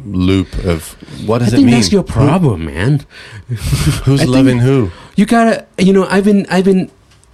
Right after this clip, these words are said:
Speaker 2: I think it's the, it's the, it's the so-, social problem right now is that people don't really love your,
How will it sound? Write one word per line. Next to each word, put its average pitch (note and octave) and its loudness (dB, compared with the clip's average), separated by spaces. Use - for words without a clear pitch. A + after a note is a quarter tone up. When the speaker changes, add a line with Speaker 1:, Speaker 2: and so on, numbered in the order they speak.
Speaker 2:
I F3 2
think A3+ 2
it's A3 0
the, F3+ 0
it's D3 0
the, D3 0
it's C#3 0
the C#3 2
so-, D3 0
social D#3 -2
problem B2+ -2
right E2 -2
now E2+ -2
is D#2+ -4
that F#2 -4
people C#3 0
don't A#2+ -2
really A#2 0
love G#2+ -2
your, G2+ 0